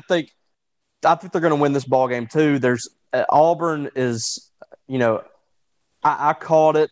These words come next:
in the first couple of weeks. Auburn fans got mad at me when I called out the fact that they were bragging that they beat these two terrible teams. They almost lost, should have lost last week. And, um, I, I just don't, they have this quarterback controversy now. I don't think they're that good.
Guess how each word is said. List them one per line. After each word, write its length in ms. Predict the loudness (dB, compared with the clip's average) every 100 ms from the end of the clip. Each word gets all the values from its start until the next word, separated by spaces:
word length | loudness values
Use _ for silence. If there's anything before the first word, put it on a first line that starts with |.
| -6
in 100 | -6
the 100 | -4
first 540 | 0 0 0 -8 -20 _ _
couple 300 | -4 -2 0
of 80 | 4
weeks. 300 | 4 2 0
Auburn 300 | 0 0 -2
fans 280 | -2 -4 0
got 160 | -2 2
mad 260 | 2 0
at 80 | -2
me 120 | -6
when 140 | -4 -4
I 60 |
called 280 | 0 2 4
out 160 | 2 0
the 100 | 0
fact 340 | 0 0 -2
that 160 | -8 -8 _ _ -2
they 80 |
were 100 | 0
bragging 520 | 2 2 2 0 -4 -10
that 100 | -8
they 100 | -6
beat 240 | -2 -2
these 160 | -2 -4
two 200 | -2 0
terrible 380 | 2 2 2 -2
teams. 540 | 0 0 0 -2 -6 _ _ _ _ _
They 200 | -4 -2
almost 440 | 0 0 2 -2 -2
lost, 320 | 0 0 -2
should 240 | 0 0
have 180 | 0 -2
lost 420 | -2 -2 -2 -4
last 380 | 0 0 0 -4
week. 400 | -8 -6 -6 -10 _ _ _ _ _ _ -10
And, 500 | -2 0 2 0 -4 -6 0
um, 460 | 2 2 0 -4 -4
I, 140 | -2 -2
I 80 | -6
just 220 | -8 -4
don't, 200 | -2 -2
they 100 | -2
have 160 | 0 -2
this 140 | -6
quarterback 420 | -2 0 0 -2
controversy 600 | -2 -6 -2 -2 -2 -2
now. 320 | 0 2 2 2
I 100 | -2
don't 380 | 0 0 -2 -4
think 220 | -6 -4
they're 140 | -4 0
that 220 | 0 0
good. 340 | 0 0 0